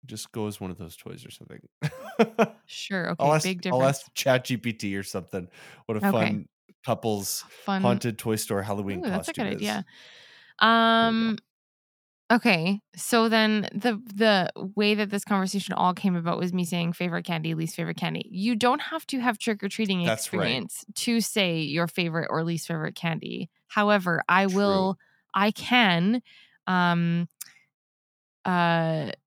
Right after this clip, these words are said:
Speaker 2: confirm whether or not those candies were candies that you would get when you trick or treat.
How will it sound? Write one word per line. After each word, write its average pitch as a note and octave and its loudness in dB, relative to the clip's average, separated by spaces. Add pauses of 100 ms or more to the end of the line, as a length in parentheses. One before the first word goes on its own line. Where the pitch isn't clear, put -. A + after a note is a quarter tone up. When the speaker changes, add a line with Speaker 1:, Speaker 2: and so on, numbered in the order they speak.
(200)
Speaker 2:
confirm F3+ 2 (500)
whether F#3 2
or F3+ 4
not E3 0
those F3+ 0
candies D#3+ -2
were E3 -4
candies D#3 -4
that E3+ -6
you D#3+ -4
would D#3 -4
get - -4
when D#3 -4
you D#3+ -6
trick - -14
or - -12
treat. - -16